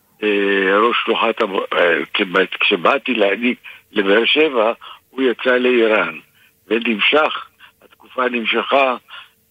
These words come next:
והוא היה, אה, ראש שלוחת המוסד, ואחרי זה, אה, השתחרר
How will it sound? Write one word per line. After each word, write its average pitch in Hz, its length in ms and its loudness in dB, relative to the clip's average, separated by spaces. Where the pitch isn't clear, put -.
והוא 127 500 2
היה, 139 540 2
אה, 117 180 0
ראש 131 200 0
שלוחת 120 360 -4
המוסד, 107 560 0
ואחרי 123 640 2
זה, 143 400 2
אה, 104 40 -2
השתחרר 131 760 0